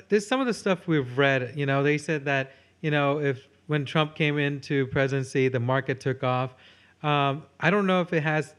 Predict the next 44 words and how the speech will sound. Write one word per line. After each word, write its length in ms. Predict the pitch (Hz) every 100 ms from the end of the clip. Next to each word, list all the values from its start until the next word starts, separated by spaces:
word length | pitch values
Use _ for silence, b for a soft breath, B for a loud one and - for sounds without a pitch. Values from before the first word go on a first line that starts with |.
| -
anything 320 | 156 156 151 131
to 60 |
do 200 | 135 143
with 300 | 139 131 127 - _ -
Trump 300 | 160 147 147 -
being 180 | 139 131
in 100 | 123
office 420 | 127 131 160 160
to 100 | -
the 40 | 131
market 320 | 131 139 135
taking 300 | 143 131 135
off. 180 | 143 147
I 80 |
think 160 | 147 165
it 40 | 143
may 80 |
have 120 | 143 123
a 40 |
little 240 | 117 139
bit 160 | 151 151
to 140 | 175
it 120 | 170 175 B B B B B
because 440 | 127 143 175 170 147
he 260 | 147 151
is 260 | 160 143 131 - _ _ 147
business 400 | 139 156 139 117
prone. 380 | - 143 110 127
Like, 200 | 156 131
he 200 | - 151
really 320 | 131 147 151
wants 240 | 143 139 135
business 320 | 139 131 135
success, 360 | 131 135 127 - 135
be 180 | 139 135
successful. 540 | 160 147 220 202 135
That's, 240 | 135 135 - b b
he's 180 | 151
got 160 | 151 143
a 40 |
business 300 | 127 139 135
of 100 | 135
his 140 | 127 135
own. 200 | 135